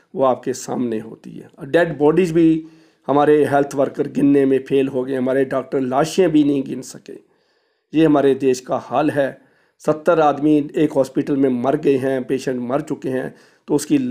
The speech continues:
सिक्सटी सेवन लाश, डेड बॉडीज रिकवर हुई हैं, तीन लाशें गुम हैं, मॉर्चरी में तीन लाशें नहीं मिल रही हैं, तीन लाशें कम हो गई हैं। तो ये हमारी दुर्दशा है। तो हाहाकार मची हुई है, महामारी में बहुत तबाही मच चुकी है। दिल्ली, बॉम्बे,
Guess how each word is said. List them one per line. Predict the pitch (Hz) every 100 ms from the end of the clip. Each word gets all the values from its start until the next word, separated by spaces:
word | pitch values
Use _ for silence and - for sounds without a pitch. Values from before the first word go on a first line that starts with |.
| 127
सिक्सटी | - 175 170 160
सेवन | 147 143 165 180
लाश, | 147 139 -
डेड | 143 131 139 139 123
बॉडीज | 139 131
रिकवर | 123 131 131
हुई | 127 143
हैं, | 143 147
तीन | 139 127
लाशें | 123 - 131
गुम | 139 156 143
हैं, | - - _ _ _ _ _ _ _ _ _ -
मॉर्चरी | 139 156 165 156
में | 156 151
तीन | 165 151
लाशें | 139 143 190
नहीं | 156 139
मिल | 127 127
रही | 139
हैं, | 135
तीन | 147 135
लाशें | 131 - 139
कम | - 147
हो | 123 113
गई | 110
हैं। | 113 - _ _ _ _ _ _ _
तो | 170
ये | 143 185
हमारी | 175 151 147 147
दुर्दशा | 160 156 147 - 143
है। | 135 135
तो | 135 151
हाहाकार | 139 131 131 139 151
मची | 143 135 147
हुई | 131 135
है, | 139 131 117 - _ _ -
महामारी | 131 151 143 139 139 139
में | 135 123
बहुत | 131 156 160
तबाही | 135 131
मच | 127 135 - -
चुकी | - 151 131
है। | 127 123 123
दिल्ली, | 143 143 139 135
बॉम्बे, | 117 139 135 143 135